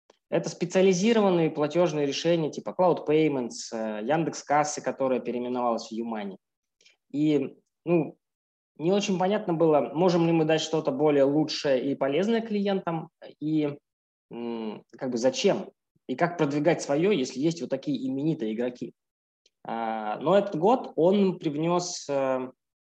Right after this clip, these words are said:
два, две важных сразу ситуации произошли, которые очень сильно повлияли, да, на оба фактора.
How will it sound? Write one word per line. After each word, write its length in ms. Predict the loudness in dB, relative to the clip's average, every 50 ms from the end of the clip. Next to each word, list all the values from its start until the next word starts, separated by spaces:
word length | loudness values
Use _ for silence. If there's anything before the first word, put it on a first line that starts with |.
| _ _ _ _ _ _ _ _ _ _ _ _ _ _ _ -14
два, 480 | -10 -6 0 2 4 4 4 2 0 -4
две 220 | -4 0 2 2 4
важных 320 | 4 2 2 2 -2 -6
сразу 840 | -6 -2 0 0 0 0 -2 -4 -6 -6 -6 -6 -8 -8 -10 -10 -12 -10
ситуации 480 | -12 -8 -2 0 0 0 0 -2 -6
произошли, 640 | -6 -4 -4 -4 -4 -6 -8 -8 -6 -6 -6 -6 -8 _ _ _ _ _
которые 420 | _ -8 -4 -2 0 2 2 2 2
очень 320 | 2 2 0 0 -2 -4
сильно 320 | -4 -2 -2 0 0 0 0
повлияли, 600 | -2 -4 -2 -2 0 2 2 2 2 0 -2 -4
да, 160 | -4 -2 -2
на 180 | -2 -2 -2 -2
оба 140 | -2 -2 -4
фактора. 440 | -4 -4 -4 -4 -6 -14 -16 -16